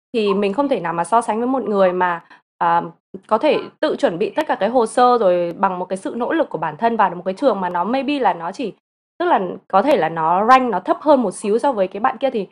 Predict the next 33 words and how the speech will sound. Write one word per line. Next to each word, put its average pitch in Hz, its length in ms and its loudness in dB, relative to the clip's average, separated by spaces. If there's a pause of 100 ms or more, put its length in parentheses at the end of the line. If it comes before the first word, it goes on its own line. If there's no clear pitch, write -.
(260)
mình 233 140 2
nghĩ 269 60 0
là 311 120 4
nó 196 120 -2
sẽ 190 140 -6
không 285 260 0
có 202 320 8
quá 208 280 6
là 302 100 4
công 254 200 0
bằng 190 180 -2
lắm. 214 180 2 (840)
Rồi, 220 260 6 (600)
tiếp 330 200 -2
theo 330 180 6
là 247 100 8
về 196 200 2
cái 190 180 2
vấn 196 200 0
đề 262 240 4
mà 170 320 -4
G 208 240 -6
P 302 140 2
A 262 100 10
đi. 285 300 4 (440)
Thì, 208 280 2
à, 180 240 2
Trang 269 220 4
thấy 294 220 0
là 208 500 6
cái 185 100 0
G 269 180 -8
P - 0 -